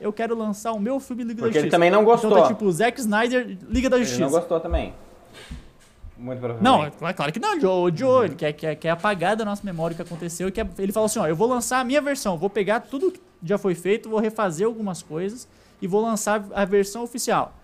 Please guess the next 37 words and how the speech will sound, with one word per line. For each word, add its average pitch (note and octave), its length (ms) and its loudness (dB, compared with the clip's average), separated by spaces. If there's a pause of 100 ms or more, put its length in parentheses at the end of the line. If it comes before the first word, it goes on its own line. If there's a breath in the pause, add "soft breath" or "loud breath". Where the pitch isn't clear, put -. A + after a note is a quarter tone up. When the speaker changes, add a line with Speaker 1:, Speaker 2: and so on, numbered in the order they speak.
(320 soft breath)
Speaker 1:
Zack, E3+ 420 -2 (140)
Jack, G3 300 -2
é, D#3 440 -2
a D#3+ 80 -8
versão E3 360 -4
Zack B3+ 200 2
Snyder, D3 380 -2 (160)
a D3 40 -18
versão D3 260 -8
do G3+ 80 -4
diretor A#3 400 0
Speaker 2:
Uhum. - 60 -2
Speaker 1:
aqui. - 200 -10 (300)
Beleza, F3+ 400 0 (380)
vamos D#3+ 200 -4
fazer G3+ 240 0
isso. - 420 -10
Só C4 180 0
que C#4 80 -4
o - 20 -4
que D4 120 2
que - 80 2
aconteceu C4 480 4
essa D4+ 180 2
<laughs> - 20 -2
semana, A3+ 480 4
cara? D3 380 0 (800 loud breath)
Lá G#3+ 180 4
nos F4 80 0
Estados A#3 240 0
Unidos A3+ 240 0
tem A#3 140 -4
o A#3 80 2
H A#3 140 4
B G#3+ 140 -2
O A#3 180 4
Max, A#3+ 540 -4